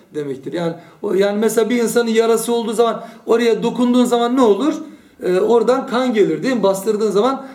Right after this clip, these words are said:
kan gelir oradan. Aynen o ifadeyi kullanıyor Aleyhisselatü Vesselam.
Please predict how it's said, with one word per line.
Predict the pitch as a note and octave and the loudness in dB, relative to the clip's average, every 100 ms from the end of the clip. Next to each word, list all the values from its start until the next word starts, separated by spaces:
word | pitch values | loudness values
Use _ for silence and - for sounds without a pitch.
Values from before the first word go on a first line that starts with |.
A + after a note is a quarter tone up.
| - | -6
kan | A#3+ C4 A#3+ | -4 -2 0
gelir | G3+ D#3 - | 0 0 -4
oradan. | C#3 C3 A#2+ - - - | -8 -8 -10 -14 -20 -6
Aynen | G3 A3+ B3+ B3 - - | -2 -2 -2 -6 -12 0
o | A#3+ | 2
ifadeyi | B3+ A#3 A3+ B3+ E3 | 2 0 0 -2 -2
kullanıyor | F#3+ E3+ D#3 | -2 -2 -2
Aleyhisselatü | D3 C#3 C#3 - | -4 -6 -8 -10
Vesselam. | C#3 | -14